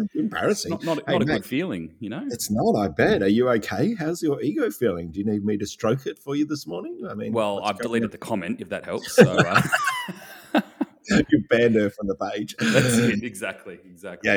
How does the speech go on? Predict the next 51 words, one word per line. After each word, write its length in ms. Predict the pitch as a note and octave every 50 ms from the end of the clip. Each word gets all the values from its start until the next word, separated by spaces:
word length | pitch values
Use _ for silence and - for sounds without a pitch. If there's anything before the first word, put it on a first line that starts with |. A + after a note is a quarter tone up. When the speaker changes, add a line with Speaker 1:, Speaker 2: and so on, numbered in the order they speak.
| F#2+ F2
Speaker 1:
yeah. 60 | F2 F2+
She's 200 | - F#2+ E2+ F2
no 160 | G#2 G2+ G2+
longer 280 | G2+ G2 F#2+ F#2 G2+ F#2+
on 120 | F#2 F#2
your 160 | F#2+ F#2 F#2 -
email 300 | F#2 G2+ G2 F#2 F#2 F2+
list, 300 | F2+ A2 D3+ - - -
so 100 | - F2+
she 160 | E2 - -
won't 200 | G#2 G#2+ G#2+ C#3
be 40 | C#3
Speaker 2:
No. 60 | G#2+
Speaker 1:
hearing 220 | G2+ G#2+ G2 G2 G2 -
about 160 | G2+ G2 G#2
any 140 | G#2+ G#2 G#2
future 360 | G2+ - - A#2+ - - A#2+
workshops. 460 | G#2+ A#2 C3+ C3 - - F#3+ F3+ - -
Sorry, 200 | - B2 A2 G#2+
Christine. 540 | G2+ - - G#2 - - C3+ C#3+ F3+ G#3 D#4 - - - D3 C3+ - -
No, 100 | C#3 C3+
Speaker 2:
Well, 80 | B2+ G#2+
Speaker 1:
but 60 | - C3 C#3 C#3
Speaker 2:
Tom, 120 | C3 - - _ _ _ _ _ _ - _ _ -
oh, 100 | B2+ C#3+
sorry, 220 | D#3 D#3 D3 C#3 C3+
you 80 | C#3+
go. 140 | C3+ C#3 C#3
Yeah. 280 | E3+ - - C3+ D#3+ F#3 C#3 A2+ - _ _ _
Speaker 1:
all 160 | - - F3+ F#3
of 160 | F3+ D#3 C#3+
this 260 | D#3+ D3+ C#3+ - - - -
work 340 | G3+ G#2+ A#2+ D3 D3+ - -
you 80 | -
put 180 | C3+ - - A2+
into 220 | A2+ A2 G#2 -
these 320 | F#2 F2+ F#2+ F#2+ F#2+ - -
fantastic 720 | - - F#2 F#2 F2 - - G#2+ A2 - - - G#2 G2 -
n-, 160 | G2+ F#2+ F2 G2 -
so-called 600 | - - - A2+ G2+ G2+ - - G#2 G2 F2+ E2
notes 640 | F2 F#2 G2 G2+ F2 D#2 - - - - G#2+ - - _ _
that 160 | - F2+ E2+ -
you 100 | F2 D#2+
tell 240 | - - F2+ F2+
us 160 | G2 F#2+ - -
about 480 | F2+ D#2+ E2+ E2+ E2 D#2 B1+ - _
for 100 | - -
your 140 | E2+ E2+ E2
workshops 600 | D2+ D#2 D#2+ D#2+ - - - F2+ E2 C#2+ - -
that 120 | - D#2+ D#2 _
you 160 | D#2 D#2+